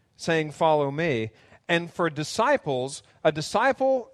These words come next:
following a rabbi, they called him master, because that's exactly what he was. And what they did was basically they lived with their master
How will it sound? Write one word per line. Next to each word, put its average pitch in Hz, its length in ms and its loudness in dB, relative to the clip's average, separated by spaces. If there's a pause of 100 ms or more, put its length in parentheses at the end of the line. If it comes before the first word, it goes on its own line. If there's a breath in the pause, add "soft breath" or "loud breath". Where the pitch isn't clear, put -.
following 202 500 4
a 175 160 2
rabbi, 175 600 6 (340 soft breath)
they 147 120 4
called 202 400 0
him 196 360 -4
master, 135 680 -2 (720 soft breath)
because 143 180 -4
that's 139 180 2
exactly 120 380 -4
what 113 120 -6
he 110 60 -6
was. 113 520 -6 (840 loud breath)
And 165 180 0
what 196 200 6
they 262 160 6
did 160 500 2 (680)
was 151 140 -6
basically 175 460 2
they 160 160 4
lived 208 460 4
with 160 220 -4
their 123 160 -2
master 113 600 -6